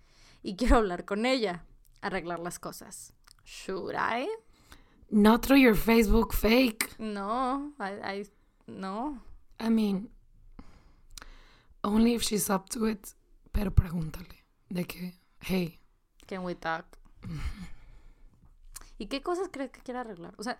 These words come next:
Speaker 1: siento que hay veces que just let it be, güey.
Speaker 2: Pues es que sí,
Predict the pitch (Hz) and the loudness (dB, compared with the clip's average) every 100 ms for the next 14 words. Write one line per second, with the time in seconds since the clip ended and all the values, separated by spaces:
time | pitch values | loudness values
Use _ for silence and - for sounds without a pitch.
0 | - - - 302 269 392 262 311 359 320 | -14 -16 -4 -2 0 0 0 -2 -4 -2
1 | 269 202 180 175 - - - _ - 214 | 0 -2 -4 -12 -20 -20 -20 _ -18 -12
2 | 208 214 226 214 220 220 180 185 196 190 | -10 -8 -4 -4 -6 -8 -10 -10 -12 -14
3 | 190 190 _ _ - 226 202 220 - 254 | -16 -20 _ _ -14 -6 -2 -2 0 0
4 | 247 - - 208 185 160 | 0 -6 -8 -4 -4 -8